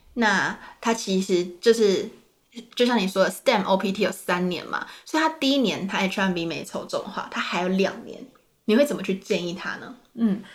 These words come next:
Speaker 2: 这也是一个非常常见的情况，因为三年的时间，他可以给你争取很多的机会。除了H one B有可能可以抽三次，有的时候掌握得当，甚至可以抽到第四次，都有可能。
Speaker 1: 嗯。
Speaker 2: 另外一个选项是，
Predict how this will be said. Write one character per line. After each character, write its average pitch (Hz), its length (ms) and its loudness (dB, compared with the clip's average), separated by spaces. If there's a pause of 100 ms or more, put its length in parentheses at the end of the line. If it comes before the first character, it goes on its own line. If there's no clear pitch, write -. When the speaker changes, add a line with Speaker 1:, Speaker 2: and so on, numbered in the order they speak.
(200)
Speaker 2:
这 392 100 2
也 233 160 8
是 254 160 -2
一 233 60 2
个 208 100 6
非 196 100 2
常 196 160 6
常 170 220 -4
见 190 160 0
的 165 80 -4
情 - 260 -12
况， - 300 -6 (240)
因 277 140 2
为 285 100 8
三 320 320 4
年 208 160 4
的 175 80 2
时 180 220 -6
间， 190 200 2
他 214 200 4
可 208 180 -2
以 185 140 2
给 190 160 2
你 196 120 2
争 214 280 0
取 175 260 -4
很 170 300 -2
多 190 260 4
的 185 100 4
机 175 240 -6
会。 180 280 0 (340)
除 320 220 0
了 294 80 8
H 285 240 0
one 262 240 4
B 240 160 4
有 202 160 4
可 202 140 0
能 165 140 -4
可 180 140 -4
以 170 80 0
抽 180 220 -4
三 185 280 2
次， - 380 -4
有 190 160 4
的 240 80 6
时 277 80 -4
候 247 320 6 (300)
掌 175 260 0
握 247 220 6
得 180 200 4
当， 190 280 2
甚 214 160 0
至 202 80 2
可 196 160 -2
以 - 40 -2
抽 - 240 -4
到 175 180 0
第 175 140 -6
四 160 280 -10
次， - 420 -16
都 202 180 4
有 190 200 6
可 185 240 0
能。 - 80 -8 (400)
Speaker 1:
嗯。 208 120 0
Speaker 2:
另 359 180 2
外 311 180 8
一 240 60 4
个 214 100 6
选 190 240 0
项 202 240 2
是， 196 300 0